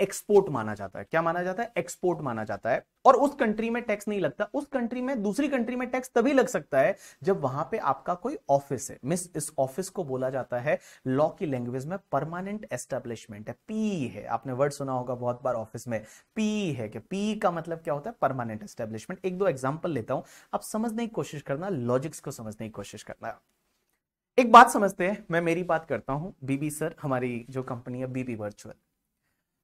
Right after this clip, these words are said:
हमारे पास बहुत सारे ऐसे बच्चे हैं सीए के as well as the सीएमए के, जो कि नेपाल से है और नेपाल में पढ़ते हैं। और बहुत सारे बच्चे नेपाल में हैं, दुबई में हैं,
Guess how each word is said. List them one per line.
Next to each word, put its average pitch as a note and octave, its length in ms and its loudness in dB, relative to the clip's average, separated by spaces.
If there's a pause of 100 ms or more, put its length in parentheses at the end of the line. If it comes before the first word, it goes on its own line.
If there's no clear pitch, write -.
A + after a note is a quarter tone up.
(200)
हमारे A3+ 260 10
पास A#3 320 2
बहुत D3+ 380 2
सारे G#3+ 300 -2
ऐसे C#3 220 0
बच्चे D3 340 -2
हैं D#3+ 120 -6
सीए D3+ 420 -6
के D3+ 300 -8
as B2 140 -6
well B2 140 -4
as B2 80 -4
the B2 160 -6
सीएमए C3 500 -4
के, A2 260 -8 (160)
जो G#3+ 240 2
कि F#3 280 -8 (840)
नेपाल D3 400 0
से A#2+ 160 -8
है G2+ 260 -12 (240)
और E3 100 8
नेपाल C#3+ 340 -2
में C3 120 -6
पढ़ते B2 300 -10
हैं। C#3+ 160 -12 (680)
और A#3+ 100 8
बहुत F3+ 360 6
सारे G#3+ 160 4
बच्चे F#3+ 260 -4
नेपाल D3+ 460 0
में D#3 140 -4
हैं, D3 280 -6
दुबई C3 320 0
में C#3+ 160 -4
हैं, C#3 420 -6